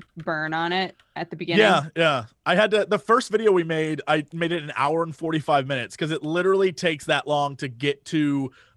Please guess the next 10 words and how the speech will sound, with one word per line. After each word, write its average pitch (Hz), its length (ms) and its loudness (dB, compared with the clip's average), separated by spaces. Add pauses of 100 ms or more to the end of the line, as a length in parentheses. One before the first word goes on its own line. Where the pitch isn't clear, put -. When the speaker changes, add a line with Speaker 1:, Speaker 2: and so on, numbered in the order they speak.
(140)
Speaker 2:
a 175 100 4
first 190 380 0 (160)
really 202 440 4
genuinely 170 540 -2
scary 151 380 -4
moment. 151 460 -8 (360)
Because 170 560 2
up 220 120 0
until 220 180 0
then, 220 280 0